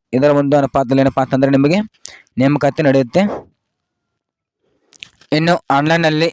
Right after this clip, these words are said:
ಅರ್ಜಿಯನ್ನು ಯಾವ ರೀತಿ ಸಲ್ಲಿಸುವುದು ಅಂತ ನೋಡ್ತಾ ಹೋಗೋಣ. ಇಲ್ಲಿ, ಆ, ಸೈಡಿಗೆ ನೋಡ್ಬೋದು ನೀವು ಇಲ್ಲಿ ಅವರ ಒಂದು ಹೆಲ್ಪ್‌ಲೈನ್ ನಂಬರ್ ಕೂಡ ಕೊಟ್ಟಿದ್ದಾರೆ. ಏನಾದ್ರೂ ಸಮಸ್ಯೆ ಆಯ್ತು ಅಂದ್ರೆ ಅವರ ಒಂದು ನಂಬರ್ಗೆ ಕಾಲ್ ಮಾಡಿಬಿಟ್ಟು ನೀವು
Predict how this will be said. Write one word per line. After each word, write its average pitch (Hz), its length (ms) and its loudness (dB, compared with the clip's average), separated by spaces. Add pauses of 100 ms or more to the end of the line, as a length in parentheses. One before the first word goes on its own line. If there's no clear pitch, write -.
(100)
ಅರ್ಜಿಯನ್ನು 147 380 0
ಯಾವ 143 180 2
ರೀತಿ 147 200 -2
ಸಲ್ಲಿಸುವುದು 139 340 -2
ಅಂತ 131 160 0
ನೋಡ್ತಾ 131 280 0
ಹೋಗೋಣ. 135 220 0 (760)
ಇಲ್ಲಿ, 160 240 2
ಆ, - 360 -2
ಸೈಡಿಗೆ 156 300 0
ನೋಡ್ಬೋದು 156 280 2
ನೀವು 147 120 2
ಇಲ್ಲಿ 160 180 -2 (140)
ಅವರ 139 220 4
ಒಂದು 151 240 0
ಹೆಲ್ಪ್‌ಲೈನ್ 143 380 0
ನಂಬರ್ 135 220 2
ಕೂಡ 143 140 0
ಕೊಟ್ಟಿದ್ದಾರೆ. 131 800 -2 (120)
ಏನಾದ್ರೂ 151 340 0
ಸಮಸ್ಯೆ 139 340 0
ಆಯ್ತು 139 180 0
ಅಂದ್ರೆ 143 200 2
ಅವರ 135 200 0
ಒಂದು 143 320 2
ನಂಬರ್ಗೆ 139 400 2
ಕಾಲ್ 131 180 0
ಮಾಡಿಬಿಟ್ಟು 131 400 0
ನೀವು 147 300 2